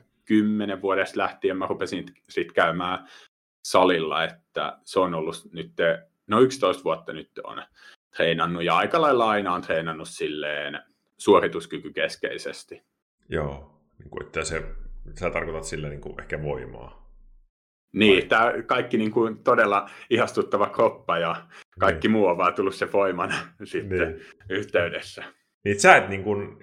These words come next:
Speaker 2: käy, niin kuin, no, me voidaan tuohon salireeniin mennä, mut mä otan tähän heti tämmösen, eli sä et, niin kuin, käy välttämättä salilla, niin kuin, vähän, niin kuin,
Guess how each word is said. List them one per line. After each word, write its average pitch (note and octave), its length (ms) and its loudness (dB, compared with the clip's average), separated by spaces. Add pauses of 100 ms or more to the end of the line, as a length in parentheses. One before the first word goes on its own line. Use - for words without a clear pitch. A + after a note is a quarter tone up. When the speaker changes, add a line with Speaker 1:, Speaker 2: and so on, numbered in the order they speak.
Speaker 2:
käy, F2 380 6
niin D2+ 280 -4
kuin, D2+ 460 -10
no, F#2+ 100 -8
me A#2+ 140 4
voidaan C#3 200 4
tuohon C3 160 -2
salireeniin F2 600 2
mennä, D2 160 -6
mut D2+ 200 -10
mä G2 120 0
otan F2+ 220 -4
tähän E2+ 360 -4
heti D#2 140 -8
tämmösen, D2 300 -6
eli D2 260 -6 (320)
sä A2 160 4
et, A2 80 2
niin E2+ 100 -6
kuin, E2+ 120 -10
käy F#2 220 4
välttämättä D2+ 360 -6
salilla, D#2 320 -4
niin C#2+ 140 -12
kuin, D2 200 -12
vähän, D2+ 160 -10
niin D#2 100 -10
kuin, - 120 -16